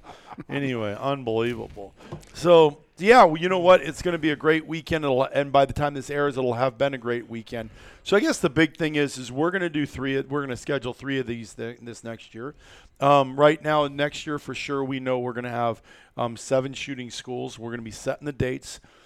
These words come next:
So stand by to stand by on those. They will fill up fast, and, uh, um, <clears throat> and we're gonna, we're gonna have a lot of fun.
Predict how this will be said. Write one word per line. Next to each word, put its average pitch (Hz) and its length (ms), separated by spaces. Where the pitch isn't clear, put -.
So 135 200
stand 151 400
by 156 160
to 143 80
stand 147 340
by 139 200
on 151 200
those. 123 260
They 123 120
will 131 200
fill 135 240
up 139 140
fast, 110 480
and, 147 340
uh, 135 380
um, 120 480
<clears throat> - 100
and 131 360
we're 143 160
gonna, 143 240
we're 135 160
gonna 147 100
have 147 80
a - 20
lot 156 140
of 143 60
fun. 180 260